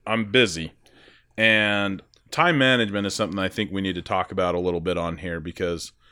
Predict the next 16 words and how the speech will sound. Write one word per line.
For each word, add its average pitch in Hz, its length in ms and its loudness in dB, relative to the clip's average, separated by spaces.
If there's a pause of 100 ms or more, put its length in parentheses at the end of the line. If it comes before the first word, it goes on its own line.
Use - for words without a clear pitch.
(200)
I 92 100 0
feel 147 280 4
like 131 260 4
when 117 140 2
you're 127 100 2
doing 113 300 0
barbecue, 90 720 0 (960)
uh, 95 380 4
it's 98 200 -2
fun 131 460 4
to 127 120 0
plan. 165 640 4 (560)
It's 95 280 -2
awesome 110 580 0
to - 200 -6
eat. 127 460 0